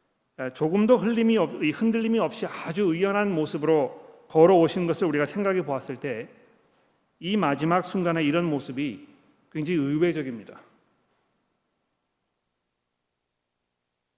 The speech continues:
어, 이제 그 삼일절이 다가오지 않습니까? 그렇죠?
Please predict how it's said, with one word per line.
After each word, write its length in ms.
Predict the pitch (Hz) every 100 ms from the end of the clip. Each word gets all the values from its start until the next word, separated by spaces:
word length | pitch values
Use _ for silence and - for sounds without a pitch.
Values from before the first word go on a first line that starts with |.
| _ _ _ _ _ _ _ _ _ _ -
어, 380 | 60 - - - _ _ _ _
이제 140 | - 123 _ _ _ _
그 380 | _ 113 101 104 _ _ _ _
삼일절이 760 | - 196 214 214 208 170 143 113
다가오지 480 | - 147 147 135 139
않습니까? 400 | 120 131 107 107
그렇죠? 260 | 98 -